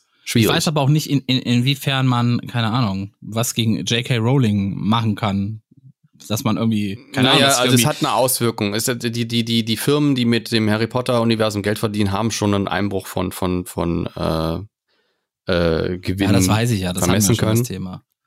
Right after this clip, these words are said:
Speaker 1: Genau. Es ist die, natürlich schwierig zu sagen, ob es genau damit zusammenhängt, aber die, ich glaube, dass,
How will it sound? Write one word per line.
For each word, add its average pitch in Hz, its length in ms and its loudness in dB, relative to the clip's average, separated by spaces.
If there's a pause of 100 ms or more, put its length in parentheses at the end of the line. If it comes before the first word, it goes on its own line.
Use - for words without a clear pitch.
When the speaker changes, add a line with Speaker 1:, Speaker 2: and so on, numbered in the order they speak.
(560)
Speaker 1:
Genau. 78 480 -2
Es - 140 -6
ist 104 200 -6
die, 98 220 0
natürlich 98 420 0
schwierig 113 360 2
zu 101 100 0
sagen, 101 280 0
ob 92 80 -2
es - 80 -12
genau 92 640 2
damit 101 300 -2
zusammenhängt, 110 720 0
aber 85 340 0 (640)
die, 80 280 -2
ich - 140 -8
glaube, 92 320 0
dass, - 360 -4